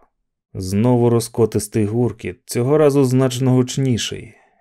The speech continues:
Істота негайно зупинилась і підняла клешні вгору, знову демонструючи власний варіант пози честі.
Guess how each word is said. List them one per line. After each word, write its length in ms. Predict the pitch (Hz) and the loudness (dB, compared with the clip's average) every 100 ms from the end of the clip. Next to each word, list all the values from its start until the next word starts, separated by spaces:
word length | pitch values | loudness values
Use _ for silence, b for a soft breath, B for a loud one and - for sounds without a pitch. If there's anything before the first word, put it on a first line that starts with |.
| - | -16
Істота 720 | 113 - - 131 135 127 123 | -14 -14 -6 0 0 0 0
негайно 580 | 123 107 123 139 135 | 0 0 -2 -2 -2
зупинилась 680 | 123 127 131 131 143 143 127 | 0 0 0 2 4 4 2
і 60 | 131 | -2
підняла 500 | 127 127 135 139 135 | -2 0 2 2 2
клешні 460 | 131 135 127 135 127 | 4 4 4 0 0
вгору, 560 | 117 139 139 98 92 | 2 2 4 2 0
знову 380 | 95 104 117 110 | -2 0 2 2
демонструючи 800 | 107 110 107 - 123 117 104 110 | 2 0 -2 0 2 2 0 -2
власний 520 | 107 113 120 - 117 | 0 0 0 -2 0
варіант 600 | 110 107 101 101 104 - - | 4 4 2 0 -4 -12 -6
пози 360 | 107 95 95 90 | -2 -2 -4 -8
честі. 680 | - 101 87 - - 120 | -6 -6 -6 -10 -16 -20